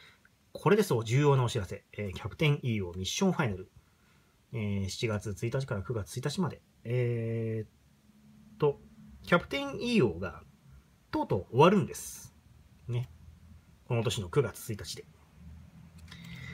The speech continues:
じゃあ何になるのかっていうと、これ。えー、翌年四月十五日にオープンのミクロアドベンチャーにここで変わるんですね。大きな、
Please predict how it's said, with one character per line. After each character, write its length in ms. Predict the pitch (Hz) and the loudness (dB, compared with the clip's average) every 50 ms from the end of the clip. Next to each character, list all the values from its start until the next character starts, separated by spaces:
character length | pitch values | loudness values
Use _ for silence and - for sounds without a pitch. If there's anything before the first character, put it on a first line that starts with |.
| - - - - | -12 -12 -12 0
じ 80 | - 190 | 4 4
ゃ 40 | 170 | 6
あ 20 | |
何 160 | 208 294 359 | 6 6 6
に 100 | 349 220 | 6 6
な 100 | 185 185 | 6 6
る 60 | 175 156 | 6 4
の 80 | 139 | 4
か 80 | - 190 | 4 2
っ 80 | 185 | 2
て 140 | - - - | 2 -2 -2
い 80 | 113 113 | 0 0
う 80 | 117 | 2
と、 240 | - 107 - - - - - | 4 4 4 4 2 -6 -2
こ 80 | - - | 0 0
れ。 100 | - - - - - - - - - - - - - - - - - - - - - - - - - - - - - - - - - | -2 -2 -8 -14 -14 -14 -14 -14 -14 -14 -14 -16 -16 -18 -20 -20 -20 -20 -20 -20 -20 -20 -20 -20 -20 -20 -20 -20 -20 -18 -18 -10 -2
え 480 | 127 123 120 120 117 117 113 110 110 110 | 0 2 2 4 2 2 0 0 0 2
ー、 20 | |
翌 380 | 110 131 139 135 - - 233 220 | 4 4 4 4 2 2 4 6
年 320 | 214 214 208 240 294 226 | 6 6 4 2 2 0
四 280 | 196 - - - 143 127 | 0 0 0 -2 0 2
月 280 | 151 165 160 - 160 143 | 2 2 2 0 -2 -2
十 320 | 131 135 156 160 131 120 | 0 0 2 2 2 2
五 140 | 123 139 127 | 4 4 4
日 280 | 120 107 101 - 101 | 4 2 -2 -2 2
に 200 | 135 185 190 180 135 | 4 4 4 6 4
オ 80 | 127 | 0
ー 40 | 120 95 | 0 0
プ 180 | - 92 85 92 | -2 -8 0 4
ン 40 | |
の 220 | 131 202 180 143 - - | 4 4 4 2 -2 -6
ミ 140 | - 110 101 | -4 -4 -4
ク 200 | - - - 285 | -4 -6 -4 -2
ロ 180 | 285 - - 175 | -2 0 2 2
ア 60 | 190 | 2
ド 100 | 185 190 | 2 2
ベ 120 | 190 180 | 2 2
ン 60 | 165 147 | 0 0
チ 120 | - 123 | -2 -4
ャ 60 | 110 | 0
ー 40 | 127 | 0
に 80 | 202 - | 0 -2
こ 100 | - - | -2 -6
こ 160 | - 127 123 | -2 2 2
で 80 | 175 180 - | 2 2 0
変 80 | - 104 | -6 -6
わ 80 | 95 | -6
る 140 | 95 90 82 | -8 -8 -10
ん 40 | 82 | -12
で 60 | - | -16
す 140 | - - 156 | -12 -4 0
ね。 340 | 170 180 185 185 190 185 - _ _ _ _ _ _ | 2 2 2 2 0 -2 -4 _ _ _ _ _ _
大 200 | - 147 139 123 | 4 4 4 4
き 80 | - 107 | 4 -2
な、 160 | 104 - | -6 -6